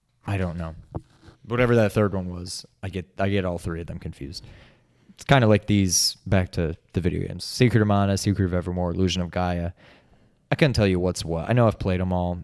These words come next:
I think they're all somewhat similar. Um, but I've played enough of Secret of Mana to know it's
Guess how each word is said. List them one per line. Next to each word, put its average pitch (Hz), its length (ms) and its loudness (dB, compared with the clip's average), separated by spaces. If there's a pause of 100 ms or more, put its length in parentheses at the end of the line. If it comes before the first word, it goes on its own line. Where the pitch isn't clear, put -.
I 98 60 -2
think 104 160 -2
they're 98 120 0
all 90 140 0
somewhat 95 720 -6
similar. 98 540 -2 (680)
Um, 76 380 -12 (720)
but 104 140 0
I've 92 100 -2
played 107 200 2
enough 95 200 0
of 92 100 -8
Secret 87 280 -6
of 85 60 -8
Mana 85 200 -10
to 87 120 -12
know 82 160 -8
it's - 200 -12